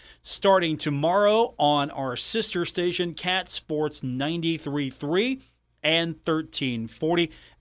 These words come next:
And I'm gonna be speaking with the head coach of the Ashland Tomcats football team, Chad Tackett. He'll join me coming up at a little bit after five thirty. So stay tuned for that. I'm looking forward to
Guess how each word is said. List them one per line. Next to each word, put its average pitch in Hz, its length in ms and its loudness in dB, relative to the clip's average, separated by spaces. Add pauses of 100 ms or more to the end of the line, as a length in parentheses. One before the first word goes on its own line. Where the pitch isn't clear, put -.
And 160 360 2
I'm 165 160 2
gonna 170 180 -2
be 156 120 -2
speaking 151 580 0
with 143 300 0
the 135 200 0
head 147 220 -4
coach 147 300 0
of 131 100 -2
the 131 80 0
Ashland 135 380 -4
Tomcats 151 580 -4
football 139 400 0
team, 135 320 0 (320)
Chad 170 540 4
Tackett. 170 500 0
He'll 131 220 -6
join 131 320 0
me 127 120 -2
coming 127 280 -2
up 127 160 -2 (320)
at 190 300 4
a 196 100 2
little 233 240 -2
bit 214 100 8
after 190 240 2
five 156 420 0
thirty. 117 300 -2
So 117 320 -10
stay 147 240 -4
tuned 135 320 -2
for 135 80 -8
that. 131 240 -2
I'm 123 60 -6
looking 117 180 -8
forward 127 280 -6
to 117 100 -8